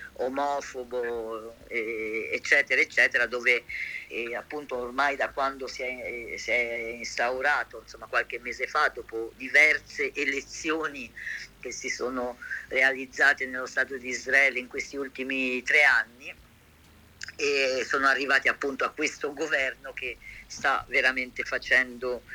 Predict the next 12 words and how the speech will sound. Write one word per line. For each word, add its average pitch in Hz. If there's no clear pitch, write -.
una 143
pulizia 156
etnica 143
molto, 165
molto 151
accurata, 135
ancora 156
più -
accurata 131
di 117
quella 120
precedente. 110